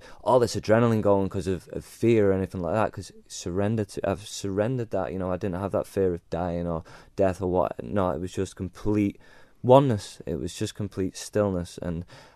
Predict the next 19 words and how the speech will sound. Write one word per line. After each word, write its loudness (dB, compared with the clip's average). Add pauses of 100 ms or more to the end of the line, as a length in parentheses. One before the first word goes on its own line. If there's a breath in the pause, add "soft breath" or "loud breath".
and -6
that's -2
obviously -4
what -2
they 2
find -2 (680)
during 2
those -2
states, 0
and -4
obviously -6
through -4
meditation 0
and -4
other -6
things -6
like -6
that 2
is -8